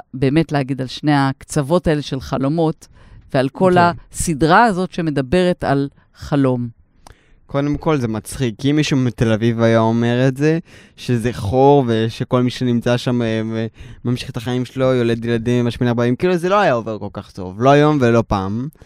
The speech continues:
Speaker 1: מה שאני, אה,
Speaker 2: זה לא
Speaker 1: רוצה
Speaker 2: היה
Speaker 1: ש-,
Speaker 2: שרוצה הכיסא
Speaker 1: מה
Speaker 2: זז.
Speaker 1: שאני רוצה ככה ל-, לדבר עליו, זה בעצם מה הסדרה הזאת באה להגיד לנו. אנחנו הצופים שיושבים, אה, מ-, מכוונת בעיקר לאנשים, אה,
Speaker 2: תראו איזה
Speaker 1: צעירים.
Speaker 2: מאמין נינט.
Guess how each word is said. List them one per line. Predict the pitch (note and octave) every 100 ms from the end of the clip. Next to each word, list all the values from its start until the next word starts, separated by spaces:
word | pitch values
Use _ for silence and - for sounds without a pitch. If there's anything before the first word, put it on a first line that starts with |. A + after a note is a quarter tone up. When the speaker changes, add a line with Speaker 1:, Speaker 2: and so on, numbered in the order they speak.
| _ F3+
Speaker 1:
מה | G3+ B3
שאני, | C4 A3+ A3 A3 A3 G3+
אה, | D#3 E3 D#3+
Speaker 2:
זה | -
לא |
Speaker 1:
רוצה | B2+
Speaker 2:
היה | A#2
Speaker 1:
ש-, | G2
Speaker 2:
שרוצה | - G2 -
הכיסא | G2+ -
Speaker 1:
מה | D3+ E3 F#3+
Speaker 2:
זז. |
Speaker 1:
שאני | G#3+ G3+
רוצה | F#3+ F3 - G#3
ככה | G3 G3 - F3
ל-, | D#3+ D#3 D#3 D3+ D3+ C#3+
לדבר | C#3 C#3+ B2+ C3+ F#3
עליו, | A#3 B3 F#3 F3+ E3
זה | D3+ D#3
בעצם | C#3 D#3 A#3 - A3+ A3+ A#3+ B3 _ _ _ - _ _ _ _ _ _ _ _ _
מה | F#3+ A#3
הסדרה | C#4+ C#4 G#3 G3+
הזאת | G3 F3+ D3
באה | D#3+ D#3+
להגיד | D3+ B2+ C3
לנו. | B2 A2+ A#2
אנחנו | D3 F3 F#3
הצופים | E3+ - D3 - D#3+
שיושבים, | - C#3 B2+ C3 C3 A#2+ C3+ D3+ A3+ _
אה, | C3+ C#3 C#3 C3+ C3+ C3+
מ-, | C#3+ C#3+ - - _
מכוונת | C3+ C#3 - C3+ D#3 F3 D3+
בעיקר | C3+ - D#3+ D#3
לאנשים, | D3 C#3 C3 - D3
אה, |
Speaker 2:
תראו | D3+ - B2+
איזה | B2
Speaker 1:
צעירים. | B2 A#2+
Speaker 2:
מאמין | F#3+ F#3+ -
נינט. | A2+ C#3+